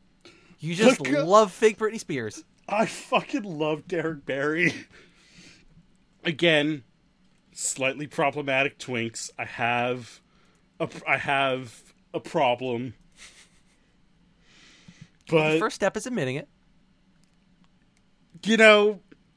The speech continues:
Speaker 2: the cast for All-Stars five is not bad.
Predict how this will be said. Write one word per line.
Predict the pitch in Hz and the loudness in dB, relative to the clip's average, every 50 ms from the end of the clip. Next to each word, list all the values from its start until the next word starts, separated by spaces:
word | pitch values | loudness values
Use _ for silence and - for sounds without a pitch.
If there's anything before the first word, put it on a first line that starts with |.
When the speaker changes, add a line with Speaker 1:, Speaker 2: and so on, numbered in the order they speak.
| _ _ _ | _ _ _
Speaker 2:
the | - - 220 | -6 -6 -2
cast | - - 330 381 403 359 - - | 6 8 10 10 10 6 2 0
for | - 226 196 | -2 2 2
All-Stars | 170 170 175 - - 190 156 156 - | 2 2 0 0 0 0 0 0 -2
five | - - 160 143 135 127 113 120 | 0 2 4 4 4 2 0 -2
is | 117 107 101 - - - _ _ _ _ - 143 - 139 | -6 -6 -6 -10 -16 -18 _ _ _ _ -20 -20 -20 -18
not | 135 123 123 117 113 - - _ _ _ - | -14 -8 -4 -4 -4 -4 -6 _ _ _ -8
bad. | 107 104 107 110 110 123 143 143 117 | -6 -4 -2 0 0 0 -2 -4 -8